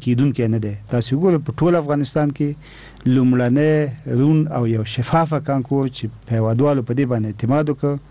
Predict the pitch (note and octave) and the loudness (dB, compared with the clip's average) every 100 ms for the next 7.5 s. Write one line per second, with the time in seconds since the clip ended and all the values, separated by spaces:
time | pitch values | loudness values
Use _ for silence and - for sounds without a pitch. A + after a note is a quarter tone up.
0 | - B2 B2+ C3+ D3 C3 C#3+ D3 D3 B2 | -6 -2 0 2 2 0 -2 -2 -2 0
1 | C3+ C#3+ C#3 B2+ B2+ B2 C3+ C#3+ D3+ G#2+ | 0 0 0 0 0 -2 0 0 0 -2
2 | G#2+ - - - - - - C#3 D#3 - | -6 -12 -18 -14 -14 -14 -2 0 2 0
3 | A#3 G3 - C#3 B2+ - D3 D#3+ D3 C#3+ | 0 0 0 0 -2 -4 -4 -2 0 2
4 | E3 C#3+ A#2 A2 A2+ - - - - B2+ | 0 -2 -4 -6 -8 -16 -20 -16 -4 0
5 | D#3+ D#3+ A#2+ - - - - C3+ B2 B2+ | 2 2 0 -4 -14 -18 -12 -4 0 0
6 | B2+ E3 F3 C3 C3+ B2 A2+ A#2+ A2+ A2+ | 2 0 0 -2 0 0 0 -2 -2 -2
7 | A2+ A#2+ C3+ B2+ | -2 -2 -2 -2